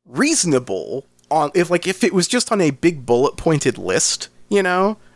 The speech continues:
of, like, here's the stuff you can't do in the hell future, like, that would make sense. Like, yeah, you don't want your populace to be able to, like, rise up against you. But it, it, but, but it being the first injustice that, that is told to us, it definitely made me go, "Huh,"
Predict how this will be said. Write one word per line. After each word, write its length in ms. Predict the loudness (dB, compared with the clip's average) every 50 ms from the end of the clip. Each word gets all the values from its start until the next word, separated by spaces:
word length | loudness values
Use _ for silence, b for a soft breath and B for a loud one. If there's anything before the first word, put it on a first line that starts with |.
| b
of, 140 | -4 -2 -2
like, 360 | -2 -2 -2 -2 -4 -8 -14 -16
here's 320 | -8 -2 0 0 0 0
the 60 | 0 -2
stuff 300 | -2 -2 -2 -2 -2 -4
you 80 | -6
can't 260 | -4 -4 -4 -4 -4 -4
do 180 | -2 0 0
in 100 | 0 0
the 60 | -2 -2
hell 200 | -2 -2 -2 0
future, 580 | 0 0 0 0 0 0 0 0 0 0 -2 b b b b b b b _ _ _ _ -6
like, 280 | -4 -4 -4 -4 -4
that 140 | -2 -2 0
would 120 | 0 0 0
make 160 | -2 -2 -2
sense. 260 | -2 -2 -2 -4 -6
Like, 120 | -8 -6
yeah, 120 | -6 -6 -6
you 140 | -6 -6 -4
don't 180 | -2 -2 -2
want 160 | -2 -4 -4
your 140 | -6 -8 -10 -14 _ _
populace 480 | -6 -6 -6 -4 -4 -2 -2 -2 -2 -2
to 80 | -2 -2
be 120 | 0 0 0
able 220 | 0 0 -2 -6 -4
to, 120 | -4 -2
like, 240 | -2 -2 -4 -4 -4
rise 240 | -4 -4 -2 -2 -2
up 160 | -4 -4 -6
against 320 | -10 -10 -8 -8 -8 -8 -8
you. 120 | -10 -10 b b b b b b b b _ -4
But 120 | -4 -2
it, 180 | -2 -6 -4 -4
it, 160 | -4 -4 0 0
but, 260 | 0 0 0 -2 -2
but 160 | 0 0 0 -2 -2
it 340 | -2 -2 -2 -4 -6 -4
being 380 | -2 0 2 4 4 4 4 2
the 220 | 0 -2 -6 -6
first 640 | -4 -4 -4 -4 -2 0 2 2 2 2 0 0 2
injustice 760 | 2 2 2 0 -2 -2 -2 -2 -4 -2 -2 -2 -2 -2 -2
that, 200 | -2 -2 -4 -4 -4 -8 -8
that 140 | -4 -2 -2
is 200 | -2 -2 -4 -8 -12 -18 _ _ _ _ _ _
told 300 | 0 2 2 2 2 -2
to 140 | -4 -8 -8 -6
us, 440 | -8 -6 -4 -2 -2 -2 -4 -6 _ _ _
it 260 | -2 -2 -2 -4 -8
definitely 520 | -6 -6 -4 -2 0 0 2 4 4 4 4
made 200 | 2 0 0 0
me 100 | -2 -2
go, 220 | 0 0 0 0 0
"Huh," 440 | -2 0 0 0 0 -2 -4 -6